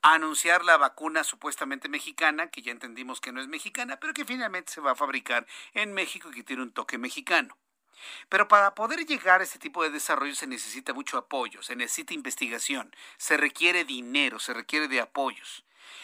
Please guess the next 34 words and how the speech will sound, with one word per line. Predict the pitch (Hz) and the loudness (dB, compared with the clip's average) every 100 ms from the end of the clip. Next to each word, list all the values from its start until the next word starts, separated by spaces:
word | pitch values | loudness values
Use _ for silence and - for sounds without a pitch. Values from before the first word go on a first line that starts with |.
| - - | -16 -6
Y | 214 | -2
resulta | 240 277 269 | 0 4 2
que | 262 | 2
el | 254 | 2
conacit | 254 247 - 202 - - _ 170 | 6 6 6 0 -6 -20 _ -6
está | - 202 | 2 4
retirando | 196 185 175 180 | 4 4 4 6
apoyos | 165 170 175 156 | 4 2 -4 -2
a | 156 | -2
los | 139 | -2
investigadores | 151 135 - 131 135 147 139 | -6 -8 -6 -4 -2 -2 -4
del | 127 | -6
sector | 127 - 110 | -6 -6 -6
privado. | - 151 180 175 - | -6 -4 -4 -4 -10
O | - | -10
sea, | 175 | -8
¿cómo | 254 294 | -4 -4
entenderlo? | 262 180 151 190 - - _ _ _ _ _ _ - _ | -4 -6 0 0 -2 -18 _ _ _ _ _ _ -20 _
¿Un | - 220 | -8 4
país | 233 233 226 | 8 8 4
que | 220 - | -4 0
quiere | 262 330 311 | 0 2 2
o | |
no | 208 196 | 4 2
quiere | 196 180 | 2 2
ciencia? | 151 156 123 - 131 - _ _ | 0 -4 -6 -10 -14 -20 _ _
¿Un | 170 160 | -6 4
país | 165 170 | 4 4
que | 277 | -4
quiere | - 175 226 254 | -2 0 0 0
o | |
no | 190 156 | 0 0
quiere | 165 151 | 0 -2
investigadores? | 135 127 143 127 127 123 - - - | -4 -6 -6 -4 -2 -4 -6 -18 -18